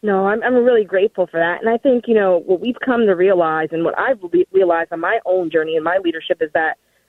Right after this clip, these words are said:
this is a groundwater issue, right? That means it's gonna take all of us doing our part, whether you work in education or social work or housing or economic development. We need to be more comfortable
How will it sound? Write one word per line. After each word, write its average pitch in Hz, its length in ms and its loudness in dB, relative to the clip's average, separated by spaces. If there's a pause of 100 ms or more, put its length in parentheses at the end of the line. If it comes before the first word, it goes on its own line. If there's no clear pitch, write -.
this 240 200 2
is 247 120 -4
a 214 80 2
groundwater 165 680 -2
issue, - 460 -12
right? 160 280 -2
That 220 160 -2
means 220 240 2
it's 214 100 -4
gonna 220 200 0
take 180 260 -2 (100)
all 180 200 2
of 180 100 -6
us 156 120 -6 (100)
doing 160 200 -4
our 151 140 -6
part, 160 320 -4 (240)
whether 175 180 0
you 175 140 -4
work 175 180 0
in 165 100 -2
education 202 760 0
or 139 220 -2
social 190 340 0
work 208 300 0
or 160 80 -8
housing 190 720 -2 (240)
or - 180 -2
economic 180 440 -2
development. 202 640 0
We 226 140 -8
need 247 260 0
to 190 80 2
be 180 160 -6
more 185 240 0
comfortable 185 760 -4